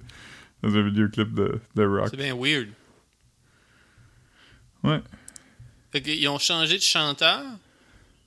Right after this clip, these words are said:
Speaker 1: Ben, ils ont pas changé de chanteur, c'est qu'au début, il y avait comme deux chanteurs,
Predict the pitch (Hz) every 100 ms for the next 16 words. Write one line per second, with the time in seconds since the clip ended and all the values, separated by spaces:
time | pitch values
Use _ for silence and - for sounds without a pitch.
0 | _ _ _ _ _ _ _ _ _ -
1 | _ _ _ _ _ - _ _ _ _
2 | - _ - 113 117 113 - - 120 202
3 | - 147 151 - 117 104 160 135 113 117
4 | 110 110 117 170 117 104 113 107 104 113
5 | 139 113 98 98 117